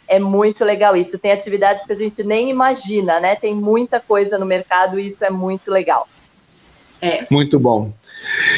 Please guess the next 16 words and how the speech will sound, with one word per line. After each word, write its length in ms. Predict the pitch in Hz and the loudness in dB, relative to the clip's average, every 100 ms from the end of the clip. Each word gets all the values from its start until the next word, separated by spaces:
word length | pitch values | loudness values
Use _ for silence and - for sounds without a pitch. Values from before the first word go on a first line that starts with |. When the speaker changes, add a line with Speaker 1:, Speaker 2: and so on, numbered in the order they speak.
| - - | 0 2
Speaker 3:
Então 200 | 175 156 | 2 4
vamos 280 | 175 175 | 0 2
nessa, 420 | 165 190 196 - 190 | 2 2 2 0 0
que 100 | 180 | 0
atrás, 360 | 156 180 156 | 2 2 2
vamos 240 | 131 175 175 | 2 2 0
em 40 | |
frente, 320 | - 180 190 185 | 0 0 0 2
que 60 | |
atrás 300 | 170 180 180 | 0 2 2
vem 160 | 165 151 | 2 2
gente. 480 | 131 131 107 - - - - | 2 -2 -2 -4 -6 -10 0
<laughs> 160 | 202 165 | 0 2
Nós 220 | 160 139 | 0 2
vamos 200 | 160 165 | 2 2
correr. 420 | 156 131 131 107 | 2 4 2 0